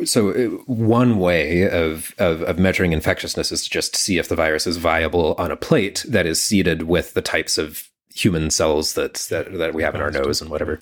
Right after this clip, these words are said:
Speaker 1: And so, so that's one way. You can also measure, uh, with much larger epidemiological studies, you can actually see, you know, you can try to compare variant to variant, how many new infections are caused. If you're tracking people very closely,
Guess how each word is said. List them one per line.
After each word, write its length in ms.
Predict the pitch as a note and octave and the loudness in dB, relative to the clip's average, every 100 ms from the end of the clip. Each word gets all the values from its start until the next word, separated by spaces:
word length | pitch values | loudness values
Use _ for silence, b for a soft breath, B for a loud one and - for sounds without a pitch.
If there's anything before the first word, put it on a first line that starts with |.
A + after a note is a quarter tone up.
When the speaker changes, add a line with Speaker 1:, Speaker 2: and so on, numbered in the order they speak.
| - | -2
Speaker 1:
And 140 | G#2+ | 0
so, 260 | - G#2 G2+ | 2 2 2
so 140 | - | 2
that's 180 | B2+ C3+ | 0 0
one 200 | G#2 F#2 | -2 -2
way. 320 | C#2+ D2 A2+ - | -2 -2 -2 0
You 140 | A#2 | 2
can 100 | A2 | 4
also 720 | A2+ A#2+ A2+ F#2+ F#2 F2+ - B B - | 2 4 4 4 4 2 0 B B 0
measure, 840 | G#2 F#2 G#2+ F2+ E2 E2+ G2+ G2+ | 2 2 2 2 2 2 2 2
uh, 60 | G#2+ | 2
with 180 | G2+ F#2 | 0 2
much 160 | A2 | 0
larger 340 | F#2 F#2 F2 E2 | 2 2 2 0
epidemiological 640 | E2+ E2 D#2 E2 F2 F#2 | 0 0 2 2 0 -4
studies, 360 | - - D#2 E2 | -4 -2 -2 -2
you 80 | F2 | -2
can 100 | D2+ | -2
actually 320 | - D#2 F2 | -2 -4 -2
see, 500 | - - F#2+ D2 E2 | 0 2 4 4 2
you 140 | - | 2
know, 60 | D#2+ | 2
you 160 | D#2 | 0
can 100 | - | 0
try 160 | - F2 | 0 2
to 240 | D#2 D2+ | 2 0
compare 400 | - F2 - E2+ | 0 -2 0 0
variant 400 | C#2 D#2 D#2 D#2 | 2 2 2 -2
to 80 | - | -2
variant, 340 | F2 D2+ D#2+ - | -2 0 0 -2
how 120 | F#2+ | 0
many 180 | E2 D#2+ | 0 0
new 140 | D#2+ | -2
infections 480 | D#2 - E2 - D#2 | -2 -2 -4 -4 -4
are 80 | D#2+ | -4
caused. 480 | - E2 D2+ D2 - | 0 0 2 -2 -2
If 120 | - | -2
you're 120 | E2+ D#2+ | -2 -2
tracking 440 | - G#2+ - E2+ | 0 0 -2 -4
people 280 | - - D2 | -2 -2 0
very 200 | D2+ D2+ | 0 0
closely, 600 | - F#3 - G2 E2+ | 2 2 2 2 2